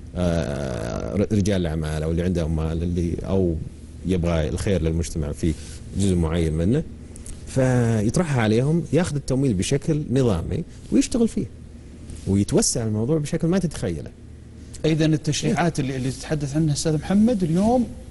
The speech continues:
Speaker 2: آه، راح تأسس ل-، ل-، لقطاع خاص قوي، راح تفتح فرص استثمارية أكثر.
Speaker 1: بالضبط.
Speaker 2: لكننا نحتاج، آه، آه، النظر إلى، إلى هذه التشريعات، إقرار قوانين أفضل.
Speaker 1: جدًا طبعًا،
Speaker 2: مم.
Speaker 1: لأن الحين، آه،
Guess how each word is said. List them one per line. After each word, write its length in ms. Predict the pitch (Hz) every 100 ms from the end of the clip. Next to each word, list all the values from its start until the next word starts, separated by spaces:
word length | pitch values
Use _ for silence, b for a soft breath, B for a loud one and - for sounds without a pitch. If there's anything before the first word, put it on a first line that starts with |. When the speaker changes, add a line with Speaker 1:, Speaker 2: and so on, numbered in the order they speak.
| - -
Speaker 2:
آه، 120 | 107 - - - -
راح 180 | - 131
تأسس 720 | 151 - 180 - 143 208 - -
ل-، 40 |
ل-، 340 | 127 117 120
لقطاع 320 | 123 - 131 117
خاص 340 | 135 120 -
قوي، 380 | - 165 214 262 -
راح 100 | 107
تفتح 300 | - 117 -
فرص 300 | 113 131 127
استثمارية 640 | 107 - - 123 120 117 139
أكثر. 380 | - 247 247 - -
Speaker 1:
بالضبط. 260 | 196 240 - B B -
Speaker 2:
لكننا 460 | 143 190 190 175
نحتاج، 460 | 170 - 196 208 185 -
آه، 20 | 147 143 120 120 131 - - -
آه، 120 | 139 -
النظر 400 | 151 160 170 160
إلى، 280 | 131 123 117
إلى 120 | 120
هذه 220 | 110 120
التشريعات، 840 | 113 - 110 101 92 135 151 147 147
إقرار 260 | 101 123 117
قوانين 360 | 107 110 110 104
أفضل. 380 | 147 - 170 160 -
Speaker 1:
جدًا 380 | 117 185 285 151
طبعًا، 280 | 85 160 123
Speaker 2:
مم. 100 | 80
Speaker 1:
لأن 220 | 87 127
الحين، 380 | 123 - 135 131
آه، 420 | 110 110 104 101